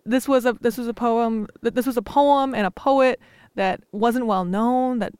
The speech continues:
you know, didn't have a history. And so, like, Sherman Alexie was looking for people like that to help support and to help promote and to say, like, "You know what? You don't have a long history of publishing, but, like, we're gonna put you in the best American poetry anthology."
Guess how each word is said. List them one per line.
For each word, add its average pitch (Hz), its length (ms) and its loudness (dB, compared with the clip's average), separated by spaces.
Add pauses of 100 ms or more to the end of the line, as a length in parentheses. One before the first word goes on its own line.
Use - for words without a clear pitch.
(140)
you 214 140 0
know, 185 140 0
didn't 233 240 -2
have 214 180 -4
a 185 40 -8
history. 254 680 -2 (340)
And 233 160 2
so, 233 540 2 (180)
like, 226 180 -2
Sherman 262 220 0
Alexie 247 200 -2
was 220 120 -4
looking 294 300 -2
for 190 100 -2
people - 260 -6
like - 220 -4
that - 300 -4 (240)
to 226 120 -4
help 226 320 -2 (440)
support 254 520 0
and 214 140 0
to 202 80 0
help 214 200 -4
promote 247 380 0
and 196 100 -2
to 196 60 -6
say, 214 160 -4
like, 202 180 -4
"You 220 100 0
know 233 140 2
what? 247 320 2
You 233 120 -2
don't 302 240 0
have 254 120 -2
a 233 40 -2
long 220 220 2
history 208 260 -2
of 190 60 -6
publishing, 185 460 -4
but, 180 100 -4
like, 190 200 -4 (260)
we're 254 140 2
gonna 240 140 0
put - 220 -2
you 254 60 -2
in 226 60 0
the 214 60 0
best 226 240 -2
American 226 300 -4
poetry 208 340 -6
anthology." - 600 -8